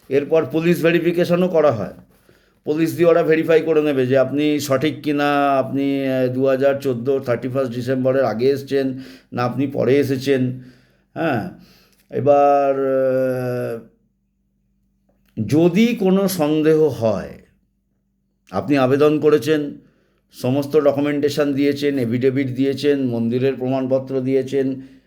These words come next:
আহ, গুরুদুয়ারার প্রমাণপত্র দিয়েছেন, whatever যেটা আপনার, আপনি যে ধর্মের মানুষ তার প্রমাণপত্র দিয়েছেন, এর পরেও যদি সন্দেহ হয় সেক্ষেত্রে কিন্তু আপনাকে ফরেনার্স ট্রাইব্যুনাল বা রিভিউ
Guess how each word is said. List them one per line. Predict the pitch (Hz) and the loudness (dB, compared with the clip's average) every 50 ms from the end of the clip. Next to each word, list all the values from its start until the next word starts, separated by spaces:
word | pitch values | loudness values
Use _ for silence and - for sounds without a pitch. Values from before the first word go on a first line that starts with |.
| _ _ _ | _ _ _
আহ, | - 87 101 107 104 104 104 104 104 104 104 101 98 107 | -18 -16 -14 -12 -10 -10 -10 -10 -10 -8 -6 -4 -4 -4
গুরুদুয়ারার | 107 107 117 120 123 127 131 127 127 131 131 | -4 -2 -2 -2 2 2 2 4 4 2 0
প্রমাণপত্র | 127 127 127 127 131 131 127 127 123 127 131 131 | 0 -2 -4 -2 -2 -2 -2 -4 -6 -4 -6 -6
দিয়েছেন, | 123 123 127 123 123 120 127 127 127 123 110 | -4 -2 -2 -2 -2 -2 -4 -4 -4 -2 -2
whatever | 110 110 - 120 123 117 127 120 | -2 -2 -2 -4 -2 -2 -2 -2
যেটা | 117 110 120 113 123 120 | -2 -4 -4 -4 -2 -2
আপনার, | 117 113 120 120 123 120 117 113 107 | -2 -2 -2 -4 -4 -2 -2 -2 -4
আপনি | 95 104 113 120 123 | -4 -4 -4 -2 -2
যে | 120 113 127 127 | -2 0 0 0
ধর্মের | 120 120 117 123 123 120 131 123 | 0 0 0 0 0 0 0 0
মানুষ | 117 113 110 117 147 160 160 160 - - - - - - - - - _ _ | 0 -2 -2 0 2 0 0 0 -4 -8 -14 -18 -20 -20 -20 -20 -20 _ _
তার | 117 120 117 | -6 -6 -4
প্রমাণপত্র | 113 120 117 123 127 131 127 127 127 123 127 127 123 | -4 -4 -2 -2 -2 -2 -2 -2 -4 -2 -4 -4 -4
দিয়েছেন, | 117 123 123 120 123 127 123 131 | -2 -2 -2 -2 -2 -2 0 0
এর | 143 143 127 - - | 0 -2 -2 -6 -6
পরেও | 101 101 104 107 131 175 226 240 | -4 -2 2 4 4 4 4 4
যদি | 196 220 214 208 202 | 4 2 2 2 -2
সন্দেহ | 185 - 127 123 127 123 123 127 | -4 -2 -2 -2 0 0 0 0
হয় | 131 135 131 - 87 92 95 101 113 139 - - - - - - - - _ _ | 0 0 -2 -4 -4 -6 -6 -4 -4 -4 -6 -8 -14 -20 -20 -20 -20 -20 _ _
সেক্ষেত্রে | - - 143 147 143 170 175 170 165 175 175 | -4 0 0 2 4 2 2 2 0 0 0
কিন্তু | 170 180 175 180 180 185 208 220 233 240 220 | 2 0 0 0 -2 -2 -2 0 4 4 4
আপনাকে | 170 143 - 147 147 147 143 - 180 202 226 233 | 4 2 0 -4 -6 -6 -4 -2 2 2 2 2
ফরেনার্স | - - - 131 131 143 156 170 175 165 170 | 2 0 -2 0 2 2 2 0 0 -2 -2
ট্রাইব্যুনাল | - - 139 131 127 120 127 131 139 156 165 165 156 - - _ - _ _ _ _ _ _ - | 0 0 2 2 2 0 0 -2 -2 -2 -4 -6 -8 -12 -18 _ -20 _ _ _ _ _ _ -6
বা | 117 131 143 143 139 | -2 0 2 2 2
রিভিউ | 120 104 110 131 131 135 170 190 208 214 220 220 220 220 214 208 190 | 0 0 -2 -2 0 2 2 2 2 2 0 -2 -2 -2 -4 -4 -6